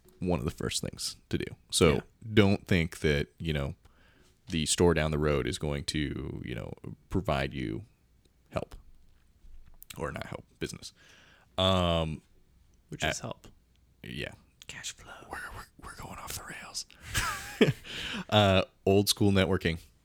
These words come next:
Speaker 1: That's where it's at for stuff like this. Um,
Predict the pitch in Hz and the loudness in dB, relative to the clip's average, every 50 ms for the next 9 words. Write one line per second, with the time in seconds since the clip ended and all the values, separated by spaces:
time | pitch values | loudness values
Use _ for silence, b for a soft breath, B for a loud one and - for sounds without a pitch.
0 | _ B B B B B B B B B B - - - - - - - 104 95 | _ B B B B B B B B B B -20 -20 -20 -14 -8 0 4 6 6
1 | 90 - - 92 90 85 - - - B B B B B B B B _ _ _ | 6 6 4 2 4 2 2 0 -4 B B B B B B B B _ _ _
2 | _ _ _ _ _ _ - - 95 - - - 82 76 - 82 80 - 80 73 | _ _ _ _ _ _ -2 0 2 2 4 2 2 2 2 0 2 2 2 2
3 | 71 - - - - - - 90 87 85 85 85 82 80 80 80 80 82 | 2 2 0 -2 -6 -4 0 2 2 4 4 4 4 2 2 0 -2 -4